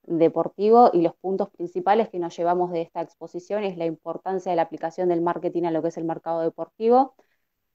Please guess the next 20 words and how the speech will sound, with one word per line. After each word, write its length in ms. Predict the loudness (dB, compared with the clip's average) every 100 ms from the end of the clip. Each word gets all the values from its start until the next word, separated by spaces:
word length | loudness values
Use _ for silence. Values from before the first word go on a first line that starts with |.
| _ _ -6
eh, 280 | 2 6 8
la 120 | 6
finalidad 560 | 6 2 4 8 10 10
del 100 | 8
marketing 400 | 2 0 -2 -2
deportivo 600 | -4 -4 -6 0 2 2
como 180 | -2 -6
generación 600 | -6 -4 -6 -4 -4 -2
de 60 |
ingresos 600 | -2 -2 -2 -2 -4 -4 -6
a 120 | -4
lo, 380 | -2 -2 -2 -2
a 80 |
la 120 | -2 -2
tesorería 580 | -6 -8 -4 0 4
de 60 | 2
estas, 420 | 0 -4 -6 -6 -10
eh, 260 | -8 -6 -8
propiedades 480 | -10 -6 0 0 2
deportivas, 680 | -4 -6 -12 -2 2 2